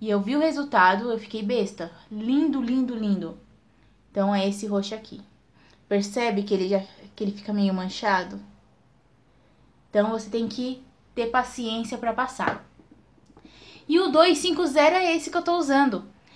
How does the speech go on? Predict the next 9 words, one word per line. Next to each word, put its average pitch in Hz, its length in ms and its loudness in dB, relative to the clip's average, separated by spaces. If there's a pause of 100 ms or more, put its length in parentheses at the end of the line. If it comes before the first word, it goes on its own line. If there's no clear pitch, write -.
(180)
Ele 254 160 4
é 277 60 6
mais 370 420 6
escuro, 254 640 2
ele 208 180 4
é 269 60 6
um 294 160 6
roxo 262 400 6
também, 202 500 2